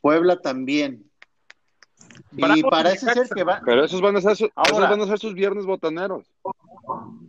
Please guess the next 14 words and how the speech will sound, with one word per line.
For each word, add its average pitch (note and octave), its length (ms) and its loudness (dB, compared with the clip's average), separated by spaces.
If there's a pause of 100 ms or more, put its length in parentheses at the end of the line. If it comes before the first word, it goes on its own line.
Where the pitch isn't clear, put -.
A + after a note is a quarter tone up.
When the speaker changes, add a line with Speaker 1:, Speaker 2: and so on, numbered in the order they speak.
(220)
Speaker 1:
Esos C3 300 -6
van C#3 160 -2
a C3+ 60 -4
ser C#3+ 120 -12
sus C3+ 180 -14
viernes. D3+ 500 -8
Su, E3 260 -4
su D#3 280 0
tirada F#3+ 540 2
es G3 120 -10
que A3 100 -14
cuando D#3+ 340 -8
vayan F3 300 -8
los, F3 280 -6